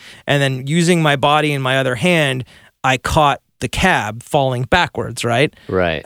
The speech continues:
Speaker 1: Close to the ground, but I caught it, and I'm like, "Oh, this is great." Like, I totally lucked out. This was after our set that night.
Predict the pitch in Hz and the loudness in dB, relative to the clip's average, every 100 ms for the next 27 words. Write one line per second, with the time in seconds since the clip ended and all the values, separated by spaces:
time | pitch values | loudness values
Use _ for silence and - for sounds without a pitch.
0 | - - 233 208 165 160 165 135 143 123 | -4 2 2 2 -2 0 0 0 -2 -2
1 | 131 - 226 147 117 127 110 - 147 117 | -8 0 2 0 -2 -8 -8 -10 -10 -10
2 | 113 110 - 156 170 156 - - 117 113 | -10 -14 -2 0 0 -4 -12 -10 -10 -4
3 | 139 123 120 113 - 156 110 - - - | 0 2 0 -4 -2 -2 -2 -10 -20 -20
4 | _ - 160 156 151 156 147 123 - 131 | _ -2 0 2 0 0 -2 -2 -2 -2
5 | - 120 107 104 - | -2 -6 -6 -14 -16